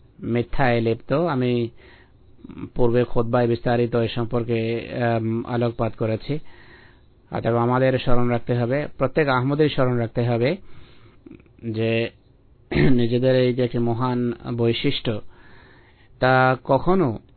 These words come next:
কোনো মূল্যে কোনো আহমদীকে জলাঞ্জলি দেওয়া উচিত নয়,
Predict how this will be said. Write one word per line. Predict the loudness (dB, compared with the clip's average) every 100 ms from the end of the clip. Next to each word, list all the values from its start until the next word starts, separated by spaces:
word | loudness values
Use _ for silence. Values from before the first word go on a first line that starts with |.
| -20
কোনো | -6 -2 0
মূল্যে | 0 2 2 2 0 -2 -6 -6
কোনো | -2 0
আহমদীকে | 0 0 0 0 0 0 0 0 0
জলাঞ্জলি | 0 0 0 0 0
দেওয়া | 0 0
উচিত | 0 -2 -6 -6
নয়, | -4 -6